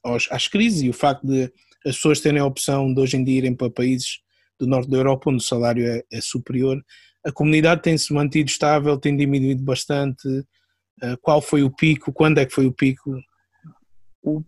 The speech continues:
Speaker 2: pico oficial que nós tivemos foi, eh, em dois mil e seis, que, eh, que houve oitenta mil, foi registado no cef,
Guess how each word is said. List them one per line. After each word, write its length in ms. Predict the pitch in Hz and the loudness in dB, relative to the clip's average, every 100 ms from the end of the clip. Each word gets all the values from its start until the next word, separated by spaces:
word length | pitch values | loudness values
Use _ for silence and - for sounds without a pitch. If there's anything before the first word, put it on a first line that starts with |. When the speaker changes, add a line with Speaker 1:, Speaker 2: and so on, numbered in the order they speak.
| _ | _
Speaker 2:
pico 380 | 170 165 180 156 | -4 0 4 4
oficial 760 | 131 147 - 143 143 147 143 135 | 2 -6 -2 2 4 4 2 -4
que 140 | - | -6
nós 200 | 139 135 | -4 -4
tivemos 500 | - 120 131 127 123 | -2 2 6 4 2
foi, 420 | - 127 127 123 | -4 -2 2 2
eh, 440 | 117 120 120 120 120 | 0 0 2 4 4
em 100 | 120 | 4
dois 220 | 123 120 | 4 6
mil 200 | 127 117 | 6 6
e 80 | 113 | 2
seis, 360 | - 120 117 - | 2 0 0 -2
que, 160 | - | -6
eh, 1120 | 107 107 104 104 101 101 101 98 98 98 101 101 | -4 -2 -2 -4 -4 -4 -6 -6 -6 -6 -10 -8
que 80 | 104 | -4
houve 300 | 107 113 110 | -2 0 0
oitenta 580 | 101 117 - 123 113 110 | 0 0 2 2 2 2
mil, 260 | 117 110 - | 2 0 0
foi 140 | 117 | 2
registado 580 | 127 123 123 - 123 123 | 2 0 -2 0 2 2
no 100 | 120 | 0
cef, 380 | - 113 123 | 0 -2 -2